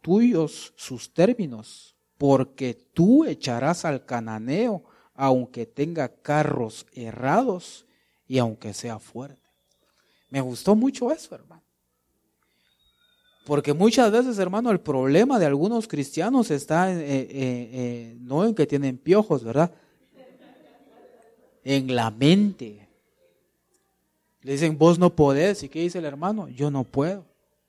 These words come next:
Es que él me dijo que no podía, pero sí podés, pero me dijo que no puedo". Pero sí podés, pero no.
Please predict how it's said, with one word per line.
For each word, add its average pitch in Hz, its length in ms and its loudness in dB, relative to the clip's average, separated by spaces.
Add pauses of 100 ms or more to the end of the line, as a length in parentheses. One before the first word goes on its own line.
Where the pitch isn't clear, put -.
(140)
Es 160 160 -2
que 202 120 4
él 202 80 4
me 196 120 4
dijo 208 260 6
que 165 100 2
no 185 140 0
podía, 196 500 -4
pero 143 280 4
sí 208 200 -4
podés, 214 480 2 (180)
pero 294 220 4
me 147 140 2
dijo 147 260 2
que 127 120 -8
no 127 140 -2
puedo". 160 460 -6 (800)
Pero 156 300 0
sí 196 220 0
podés, 226 640 0
pero 131 260 -18
no. 311 280 -20